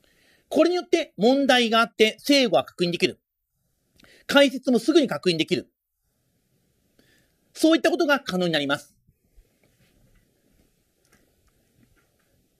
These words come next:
ぜひこちらの講座、そしてレジュメを使って、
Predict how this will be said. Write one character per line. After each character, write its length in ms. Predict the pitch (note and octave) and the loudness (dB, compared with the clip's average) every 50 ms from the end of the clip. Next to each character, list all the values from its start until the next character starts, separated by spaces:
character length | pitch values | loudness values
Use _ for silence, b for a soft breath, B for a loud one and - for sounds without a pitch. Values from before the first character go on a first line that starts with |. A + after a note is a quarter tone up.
| _ _ _ _ _ b b b b b b b b b | _ _ _ _ _ b b b b b b b b b
ぜ 160 | - D#4+ D4+ | 0 0 0
ひ 80 | B3 - | 0 -4
こ 140 | - - F#3 | -6 -6 -6
ち 120 | - - | -2 -2
ら 80 | A3 G#3 | -2 -2
の 80 | G#3 | -2
講 220 | G3+ - G3+ F#3+ F#3 | -2 0 2 2 2
座、 200 | F#3+ F#3 - _ _ _ | 2 0 -2 _ _ _
そ 120 | - A#3 | -4 -4
し 40 | E3+ | -2
て 80 | F#3+ D#3 | -2 -2
レ 120 | D3 D3+ | -2 -2
ジ 80 | D#3 F#3 | -4 -4
ュ 20 | |
メ 60 | G#3 | -4
を 60 | G3+ | -4
使 120 | G3+ - F#3+ | -2 -2 -2
っ 80 | F#3 F#3 | -2 0
て、 260 | - F#3+ F#3 - _ | 0 -2 -2 -2 _